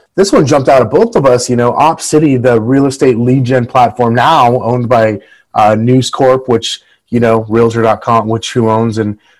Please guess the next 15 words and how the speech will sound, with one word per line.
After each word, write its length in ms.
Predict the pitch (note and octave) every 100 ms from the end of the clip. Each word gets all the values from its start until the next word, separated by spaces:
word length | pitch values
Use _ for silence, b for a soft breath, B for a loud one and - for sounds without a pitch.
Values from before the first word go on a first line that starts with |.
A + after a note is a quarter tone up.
| b
moves 380 | A2+ A#2+ A2+ G#2
Realtor 320 | G#2 A#2+ G#2+
dot 180 | A2 G#2
com 300 | - A#2 A2+
and 160 | G#2 G#2
Move, 220 | A#2 G2
Inc. 500 | - C3 B2 A2 - _ -
They're 200 | G#2 B2
opening 400 | C#3+ D3 C#3+ C#3
up 140 | C3+
a 40 | A#2+
new 220 | B2+ B2+
hub 400 | - A#2+ C3+ A#2
in 120 | A2
Austin, 680 | G2+ A2 C3+ - G#2 G2